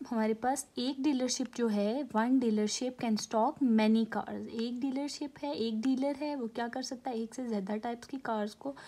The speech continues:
सेल करने के लिए स्टॉक कर सकता है। और जो एक कार है वो स्टॉक करेगा हमारे पास एक डीलरशिप।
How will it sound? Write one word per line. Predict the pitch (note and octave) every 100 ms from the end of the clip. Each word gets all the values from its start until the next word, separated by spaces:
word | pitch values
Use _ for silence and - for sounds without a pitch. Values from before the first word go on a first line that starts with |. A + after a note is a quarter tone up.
| - - -
सेल | - A#3 A#3
करने | A#3+ A#3+ A#3+
के | A#3
लिए | A#3 A#3+ G4+ - _ _ _ -
स्टॉक | - B3 A3+ A3
कर | G3+
सकता | - G#3 -
है। | G3 G#3
और | G#3 A3 - -
जो | - - -
एक | B3+ E4 -
कार | C4 A3
है | G3+ G#3+
वो | A3
स्टॉक | A3 - G#3 G3+
करेगा | - G#3+ G3+ G#3+ A#3+ F4 - _
हमारे | G#3 G3+ G3+
पास | G3+ A#3+ F#4+ - _ _ _ -
एक | G#3+ G3+
डीलरशिप। | G3 F#3 D#3 - -